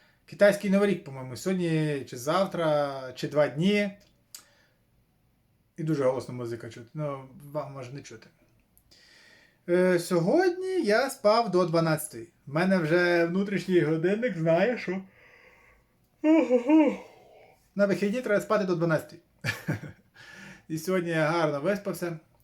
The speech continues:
прокинувся, зібрався. Е, дома трошечки поприбирав, е, ящик. Показував його чи ні, по-моєму, не показував. Ось такий от ящик. Я взяв,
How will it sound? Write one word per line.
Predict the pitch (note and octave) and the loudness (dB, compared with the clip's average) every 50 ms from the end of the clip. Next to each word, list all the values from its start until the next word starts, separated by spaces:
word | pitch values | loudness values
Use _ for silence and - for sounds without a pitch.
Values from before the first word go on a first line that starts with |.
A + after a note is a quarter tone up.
| _ _ _ | _ _ _
прокинувся, | - D#3 D#3 - - G3 G3+ F#3+ F#3+ F3+ D#3+ D#3+ - F3 E3+ E3 E3 D#3 | -8 -8 -8 -6 -4 -2 -2 0 0 -2 -4 -4 -2 0 0 2 0 -2
зібрався. | C#3+ D3 C#3+ C3+ D#3 F3 F#3+ G3+ G#3 G3+ F#3+ - G#3 G3+ G3 G3 G3+ F#3+ F#3+ - _ _ _ _ _ _ _ _ _ _ _ _ _ _ _ _ _ _ _ _ _ - _ - | -4 -8 -8 -4 -2 0 2 2 2 2 0 -2 0 0 0 0 0 -4 -6 -10 _ _ _ _ _ _ _ _ _ _ _ _ _ _ _ _ _ _ _ _ _ -20 _ -6
Е, | G3+ G3 G3+ F#3+ F#3 F3 | -4 -2 0 0 0 0
дома | E3+ E3 F#3 G3 A3+ A3 G#3+ G#3 G3+ | -2 -2 -4 -2 -2 0 0 0 0
трошечки | G3 F#3+ F3 E3+ - - F3 | 0 0 -2 -4 -4 -4 -4
поприбирав, | E3+ E3+ E3+ E3+ D#3+ E3 E3 E3 E3 E3 E3 D#3+ D#3+ D#3+ D#3 D3+ D#3 | -2 -2 0 0 0 2 4 4 4 6 6 4 4 2 0 -2 -2
е, | D#3 D#3 D#3 D3+ D3+ D3+ D3+ D3+ D#3 | -2 -2 -2 -2 -2 -2 -4 -2 0
ящик. | G3+ G#3 G3+ G3 F#3 F#3 - - F3+ - - - - - - - - - - - - _ _ _ - - - - - - - - | 2 2 4 4 2 0 -2 -4 -4 -6 -6 -10 -16 -16 -16 -18 -20 -20 -20 -20 -20 _ _ _ -16 -14 -14 -14 -16 -16 -18 -18
Показував | - - F#3+ G#3+ G3+ G#3 G#3 F#3+ | -10 -4 -4 -4 -2 -2 -4 -2
його | F3+ D#3+ E3 D#3+ | 0 0 0 0
чи | D#3+ - D#3 | -2 -4 -6
ні, | D3 D3+ E3+ F#3 G3+ A3 G#3 G3+ | -4 -2 0 2 2 2 2 0
по-моєму, | E3+ D#3 D#3 D#3+ D#3+ D#3 D#3 D#3 | -4 -6 -4 -4 -4 -4 -4 -6
не | D3+ D3 | -6 -8
показував. | C#3 D3+ D3 - F#3 G3 G#3+ G3+ F#3+ G3+ G3+ G3+ G3 F#3+ - - - - _ _ _ _ - - - - | -10 -12 -10 -6 -2 -2 -2 -2 0 0 2 2 2 0 -4 -12 -16 -20 _ _ _ _ -12 -12 -8 -4
Ось | G3+ G#3 G3 | -2 -2 -2
такий | - G3 F#3+ G#3+ | -2 -2 0 0
от | G3+ F#3+ E3+ F#3 | 2 2 2 2
ящик. | F#3 F3+ D#3 - - A3+ A3+ - - _ _ - | 2 2 2 2 0 -4 -4 -4 -10 _ _ -8
Я | E3 F3 F3 | -4 -4 -4
взяв, | D#3+ F3 G3 G3+ G#3 G3 F#3 | 0 2 2 4 2 2 -2